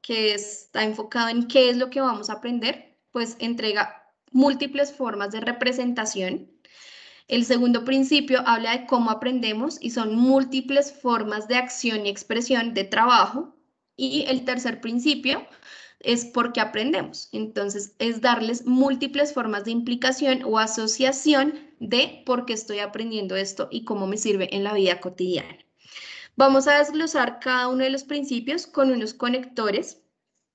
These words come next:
eh, a continuación. Entonces,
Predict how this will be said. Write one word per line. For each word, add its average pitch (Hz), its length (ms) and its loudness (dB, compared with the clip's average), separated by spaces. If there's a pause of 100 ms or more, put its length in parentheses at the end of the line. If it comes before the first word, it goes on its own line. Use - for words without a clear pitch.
(220)
eh, 208 240 -2
a 214 140 0
continuación. 190 580 -8 (460)
Entonces, 98 680 -8